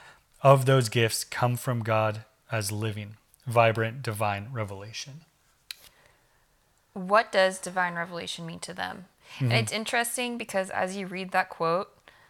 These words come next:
Speaker 2: I mean, Jesus did rise again. He is a living God. We have
Speaker 1: Mm-hmm.
Speaker 2: the Spirit of God, you know, who dwells within us and among us. So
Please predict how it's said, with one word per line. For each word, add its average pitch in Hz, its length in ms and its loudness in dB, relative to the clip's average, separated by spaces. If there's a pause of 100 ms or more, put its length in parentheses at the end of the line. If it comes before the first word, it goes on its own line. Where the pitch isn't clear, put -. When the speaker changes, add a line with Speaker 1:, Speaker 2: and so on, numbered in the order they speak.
(800)
Speaker 2:
I 190 60 2
mean, 180 240 -4 (1900)
Jesus 180 560 -6 (460)
did 175 180 0
rise 165 320 0
again. 165 320 -8
He - 340 -16
is 165 200 -6
a 160 60 -2
living 160 340 -8
God. 160 420 -4
We 170 220 -8
have 160 200 4
Speaker 1:
Mm-hmm. 117 60 0
Speaker 2:
the 120 80 -2
Spirit 160 320 -6
of 160 100 -12
God, 165 300 -2 (380)
you 180 140 -12
know, 165 140 -4
who 170 160 -10
dwells 165 320 -6
within - 1000 -10
us 170 240 -2
and 180 100 -6
among 170 300 -4
us. 202 180 0
So - 160 0